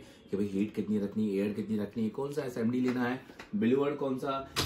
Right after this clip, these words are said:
और इसमें ये जो nozzle लगा होता है वो कितने एमएम का लेना है। तो ये सारी चीज़ें बहुत most important है, ये सारी चीज़ें समझना, कितने ऊपर रखना है, कितने नीचे रखना है, कितना घुमाना है, तो सारी चीज़ें आप अपने, अ, जो भी गुरु हैं उनसे पूछ सकते हैं।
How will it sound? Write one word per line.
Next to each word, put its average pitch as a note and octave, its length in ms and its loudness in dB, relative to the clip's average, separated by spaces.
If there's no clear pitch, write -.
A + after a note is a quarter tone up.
और C#3 180 0
इसमें D3 480 -2
ये B2+ 140 2
जो C#3 160 4
nozzle B2+ 360 4
लगा B2+ 220 2
होता B2 220 4
है B2+ 60 2
वो B2+ 80 2
कितने C3 420 -4
एमएम B2 260 2
का C3 100 2
लेना B2 220 4
है। - 120 2
तो E3 80 -2
ये D#3+ 60 -2
सारी D#3+ 260 -2
चीज़ें G#2 380 2
बहुत B2 180 4
most A#2+ 240 0
important A#2+ 300 0
है, B2 200 0
ये B2 80 0
सारी A2+ 220 -2
चीज़ें G#2 300 -4
समझना, F#2+ 360 -4
कितने C#3 240 0
ऊपर B2+ 340 2
रखना B2 200 -2
है, B2 60 0
कितने A#2+ 280 -2
नीचे A2+ 260 2
रखना A#2+ 260 0
है, A#2+ 140 2
कितना A2+ 280 -4
घुमाना G2+ 340 0
है, - 60 -6
तो D#3+ 60 -8
सारी C#3 240 -4
चीज़ें B2 280 -2
आप A2+ 60 2
अपने, A2+ 300 0
अ, F#2+ 220 0
जो G2 140 2
भी G#2+ 120 2
गुरु G2 240 2
हैं F#2+ 80 2
उनसे F#2 160 -2
पूछ F#2 180 -4
सकते G#2 220 -4
हैं। B2+ 120 -6